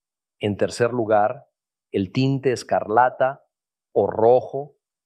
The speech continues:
que se sumergía en el cuenco era en realidad una tira de lana teñida de rojo. Por último, aunque para este rito de purificación se mata un animal,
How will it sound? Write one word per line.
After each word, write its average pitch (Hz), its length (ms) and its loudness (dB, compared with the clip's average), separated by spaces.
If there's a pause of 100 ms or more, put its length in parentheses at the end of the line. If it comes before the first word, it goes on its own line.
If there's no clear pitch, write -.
(140)
que 110 120 -4
se 101 160 -6
sumergía 113 520 -4
en 107 100 -6
el 95 140 -6
cuenco 117 480 -2
era 123 220 2
en 113 140 -4
realidad 104 520 0
una 110 360 -4
tira 147 400 0
de 107 140 -2
lana 113 420 0
teñida 113 580 -2
de 107 100 -4
rojo. - 460 -8 (880)
Por 101 160 -2
último, 117 640 -4 (460)
aunque 107 220 0
para 107 240 4
este 143 240 -2
rito 139 300 -6
de 123 100 -2
purificación 120 720 -4
se 110 140 -4
mata 120 280 0
un 113 140 -4
animal, 101 440 0